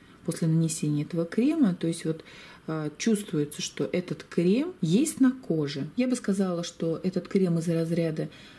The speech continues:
а, ничего особенного, но это приятный такой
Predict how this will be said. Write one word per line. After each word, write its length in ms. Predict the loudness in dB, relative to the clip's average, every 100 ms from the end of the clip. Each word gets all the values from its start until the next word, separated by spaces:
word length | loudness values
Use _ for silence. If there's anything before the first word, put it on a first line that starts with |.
| -10
а, 180 | -4 2
ничего 420 | 2 2 0 -2
особенного, 680 | -2 -2 -2 2 2 4 2 0 -12 -20 -20 -20 2
но 160 | 6 6
это 160 | 4 -2
приятный 680 | -2 0 0 0 -4 -6 -4
такой 480 | -8 -6 -2 -2